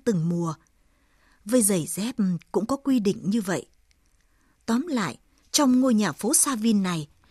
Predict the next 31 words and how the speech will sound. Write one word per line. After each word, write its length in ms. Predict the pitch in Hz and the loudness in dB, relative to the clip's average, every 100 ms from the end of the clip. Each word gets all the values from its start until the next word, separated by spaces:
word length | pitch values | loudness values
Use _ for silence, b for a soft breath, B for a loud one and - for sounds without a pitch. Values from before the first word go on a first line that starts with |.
| b | b
mà 140 | 233 214 | -2 0
vào 180 | 202 | -2
thời 240 | 185 208 185 | -2 -2 -2
ông 280 | - 262 254 | 0 0 2
Sheridan 640 | - 277 254 226 233 226 | 2 0 0 0 0 0
tiếng 280 | - 240 349 - | 2 0 0 -2
tăm 200 | 269 220 | 2 4
lừng 240 | 208 156 | 2 0
lẫy, 300 | 156 196 339 B B B - | -2 0 0 B B B 2
nhưng 300 | 277 262 247 | 4 6 4
tính 220 | 262 349 - | 4 2 2
tình 180 | 202 | 0
phóng 320 | 151 214 262 330 | 0 -2 -2 0
đãng, 260 | 269 381 415 B B B B | -2 -2 -8 B B B B
hẳn 180 | - 254 | 0 2
là 300 | 170 190 180 | 4 4 2
vương 220 | 175 311 | 2 0
quốc 240 | - 370 - | 4 2 2
của 120 | 175 | 0
sự 200 | - 202 | 2 2
bừa 220 | 202 202 | 4 4
bộn, 280 | 160 190 175 - _ _ _ _ _ - | 4 2 2 -2 _ _ _ _ _ 0
có 100 | 320 | 4
đầy 240 | 226 175 | 4 4
đủ 220 | 156 165 - | 2 -2 0
tiện 180 | 214 - | 0 2
nghi 380 | 214 254 254 - _ | 4 6 6 4 _
cho 300 | - 185 175 | -4 -2 -2
một 180 | 165 165 | -4 -6
cuộc 140 | - - | -6 -2
sống 260 | - 196 | 0 2